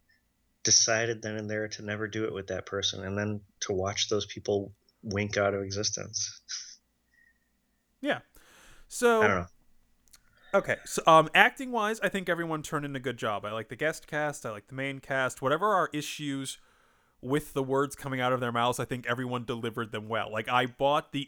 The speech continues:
Speaker 2: internal depth of Kira's position. I liked O-, Odo, uh,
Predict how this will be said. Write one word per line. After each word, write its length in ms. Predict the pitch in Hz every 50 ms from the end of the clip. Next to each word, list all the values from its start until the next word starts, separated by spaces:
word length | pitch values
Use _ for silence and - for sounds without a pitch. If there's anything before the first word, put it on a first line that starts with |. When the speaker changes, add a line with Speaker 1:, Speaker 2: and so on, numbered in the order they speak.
| -
Speaker 2:
internal 800 | 139 139 143 135 - - - 143 127 123 120 117 117 113 113 - _ _ _ _ _ _ _ _ _ _ _ _ _ _ _ - 127 120
depth 460 | - 131 135 151 - - - - - 156 -
of 140 | 147 139 -
Kira's 320 | - - 156 151 147 143
position. 600 | 147 147 131 151 151 135 - - 156 143 147 147 -
I 180 | 117 113 110 110 110 -
liked 420 | 123 123 131 139 143 - - - _ - _ _ _ _ -
O-, 160 | - 147 - -
Odo, 380 | 147 156 170 165 170 175 175 - -
uh, 280 | 143 135 131 131 131